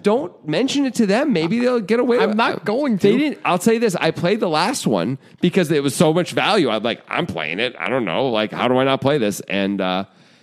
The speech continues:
Speaker 1: you know, they, they, it was still a hundred millibits then.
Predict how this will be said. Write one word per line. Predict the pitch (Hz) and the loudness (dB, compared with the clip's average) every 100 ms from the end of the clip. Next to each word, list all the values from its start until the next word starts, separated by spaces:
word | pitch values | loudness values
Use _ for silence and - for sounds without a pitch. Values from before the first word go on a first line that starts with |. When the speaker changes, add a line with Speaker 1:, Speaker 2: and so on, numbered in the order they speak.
| _ | _
Speaker 1:
you | - | -4
know, | 139 101 123 - | -2 0 -2 -6
they, | 87 82 _ _ _ - | -8 -8 _ _ _ -20
they, | 69 | -18
it | - | -14
was | 92 95 | -14 -8
still | 120 131 117 | -4 -4 -6
a | 71 | -4
hundred | 117 143 143 | -4 -2 0
millibits | 160 170 175 | 0 0 -2
then. | 180 214 202 | -2 -2 -4